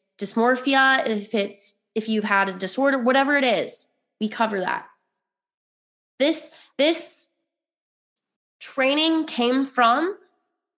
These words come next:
me healing my acne and how transformational it was. I literally built this program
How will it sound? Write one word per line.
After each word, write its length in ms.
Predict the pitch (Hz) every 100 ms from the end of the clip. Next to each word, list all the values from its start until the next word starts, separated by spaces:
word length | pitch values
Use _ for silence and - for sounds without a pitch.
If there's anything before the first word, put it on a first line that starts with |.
| -
me 300 | 226 262 302
healing 500 | 277 285 277 277 240
my 160 | 202 190
acne 500 | 190 214 - - - _ _ _ _ _ -
and 120 | 233
how 300 | 233 - 254
transformational 1000 | 254 - 240 240 240 214 202 - 190 180
it 80 | 135
was. 380 | 151 - - - _ - - _ 233
I 160 | 254
literally 680 | 262 262 277 311 294 190 -
built 420 | 226 240 240 220
this 180 | 233 226
program 680 | - 208 202 226 277 294